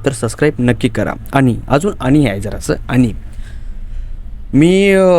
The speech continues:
माझी इच्छा आहे की, अ, ऑनलाईन स्ट्रीम जे असतं ना आपलं, तिथे यायचं, लाईव्ह यायचं, लाईव्ह यायचं आणि तुम्ही म्हणसाल त्याच्यावर स्टोरी लाईव्ह बनवायची आणि त्याच वेळेस तुम्हाला सांगायची, अशी इच्छा आहे माझी.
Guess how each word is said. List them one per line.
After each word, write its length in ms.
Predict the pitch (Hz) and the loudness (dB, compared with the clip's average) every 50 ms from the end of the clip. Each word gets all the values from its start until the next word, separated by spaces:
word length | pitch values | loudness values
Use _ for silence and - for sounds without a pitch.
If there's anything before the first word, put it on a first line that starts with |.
| 160 151 147 143 139 131 101 60 - - - - - - - - - - - | 6 6 4 4 4 2 0 -2 -4 -8 -10 -12 -12 -14 -14 -16 -16 -8 -2
माझी 340 | 131 131 135 143 147 165 180 | 2 4 4 4 4 4 4
इच्छा 300 | 160 143 - - 208 208 | 4 2 2 2 4 4
आहे 200 | 190 151 143 139 | 6 4 4 2
की, 320 | 135 - - 156 156 151 156 | 2 2 2 4 4 6 6
अ, 380 | 151 151 147 147 143 135 131 - - - - - | 4 4 4 4 4 2 2 0 -2 -6 -6 -2
ऑनलाईन 400 | 123 127 127 131 135 139 143 135 | 0 2 2 4 4 2 2 2
स्ट्रीम 340 | - - - 143 135 139 | -2 0 2 2 4 4
जे 100 | 131 135 | 4 4
असतं 280 | 131 127 120 - - 143 | 2 2 0 0 0 0
ना 100 | 127 120 | 2 0
आपलं, 360 | 117 - - 123 131 143 - - - - - - - - - - - - - | 0 -2 -2 0 0 0 0 -2 -6 -12 -16 -16 -16 -18 -18 -16 -16 -16 -4
तिथे 240 | - - 151 151 135 | 0 2 2 4 2
यायचं, 260 | 123 120 113 123 110 | 2 0 0 0 2
लाईव्ह 440 | 117 131 135 139 151 156 151 139 123 | 4 4 4 6 6 6 6 6 4
यायचं, 360 | 120 110 101 104 101 - - - - - - | 2 0 -4 -6 -8 -10 -10 -12 -10 -6 -2
लाईव्ह 420 | 123 123 127 127 131 131 135 131 127 | 0 2 4 4 4 4 4 4 4
यायचं 460 | 127 127 127 127 - 156 139 123 123 - | 4 4 4 2 2 2 2 2 0 0
आणि 480 | 117 120 120 123 123 123 120 123 120 120 - - | -2 -2 0 0 2 2 2 0 0 0 2 4
तुम्ही 180 | 131 143 151 | 4 6 6
म्हणसाल 560 | 147 131 120 120 123 123 - - 160 135 113 110 - - - - - - - - - - - - | 6 4 4 2 2 2 4 4 2 2 2 -2 -6 -12 -14 -14 -12 -12 -12 -10 -10 -10 -4 -2
त्याच्यावर 360 | 127 117 - 143 143 151 143 | 0 2 4 4 4 4 2
स्टोरी 600 | 160 - - - 131 127 135 156 180 180 160 135 | -2 -4 -2 2 4 6 6 6 4 4 2 2
लाईव्ह 280 | 127 123 131 147 180 175 | 2 4 4 4 4 4
बनवायची 680 | 139 127 131 127 143 156 170 175 143 120 123 131 139 - | 4 4 4 4 4 4 4 4 2 0 -2 -2 -2 0
आणि 180 | - 160 170 - | 0 0 0 2
त्याच 260 | - 170 185 190 - - | 0 0 0 -2 -2 0
वेळेस 320 | 139 135 147 165 160 - | 2 2 2 2 2 0
तुम्हाला 260 | 147 143 139 151 156 | 0 2 2 2 2
सांगायची, 480 | 156 - 127 113 110 107 98 - - - | 2 0 0 0 -2 -4 -6 -6 -4 -2
अशी 200 | 135 - - 196 | -2 0 0 0
इच्छा 380 | - 160 151 - - - 202 | 0 -2 -4 -2 0 2 4
आहे 120 | 196 185 156 | 4 4 4
माझी. 340 | 131 117 113 110 120 135 | 4 2 0 0 -2 -2